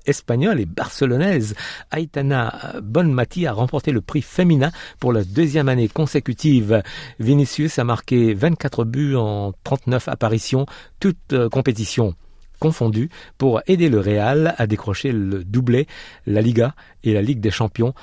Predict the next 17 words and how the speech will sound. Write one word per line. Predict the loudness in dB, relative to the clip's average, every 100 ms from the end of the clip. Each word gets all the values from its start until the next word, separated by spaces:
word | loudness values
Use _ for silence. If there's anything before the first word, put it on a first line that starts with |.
| -14 -6
en | -2 -2 0
marquant | -2 0 2 4
lors | 4 2
de | 2
la | 2
victoire | 0 -2 -2 -2
en |
finale | -4 -2 0 0
de |
la | -2
Ligue | -2 -4
des | -4
Champions | -6 -4 -4 -2
contre | -4 -2 0
le | -2
Borussia | -2 0 2 2 0 0
Dortmund. | 0 -2 0 2 2 2 0